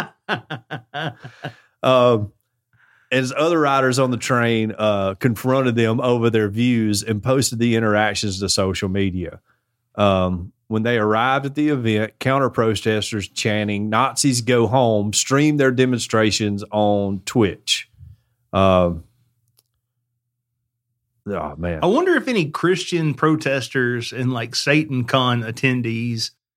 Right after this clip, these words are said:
Speaker 2: got together and agreed that they didn't want any white supremacists there.
Speaker 1: Yeah, I don't know. Said other Christian demonstrators held signs claiming that Satan has no rights. <laughs>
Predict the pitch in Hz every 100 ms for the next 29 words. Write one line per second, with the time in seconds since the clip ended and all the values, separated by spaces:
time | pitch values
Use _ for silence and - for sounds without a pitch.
0 | _ _ _ - 165 165 143 131 143 165
1 | 143 139 135 117 123 - 143 139 131 151
2 | 160 127 123 120 120 - - 156 147 151
3 | 139 - 120 131 139 131 135 143 135 135
4 | 123 - _ _ _ _ 143 147 - 117
5 | 180 170 120 - 110 104 110 98 117 131
6 | 107 117 131 160 151 87 _ _ _ _
7 | _ _ _ - 120 113 139 180 220 -
8 | 160 151 - 127 117 117 110 - 107 104
9 | 104 117 107 104 - 104 101 101 101 -
10 | - 120 113 107 107 107 101 101 101 98
11 | - - 113 131 135 127 117 110 98 107
12 | 107 143 104 87 85 - - - -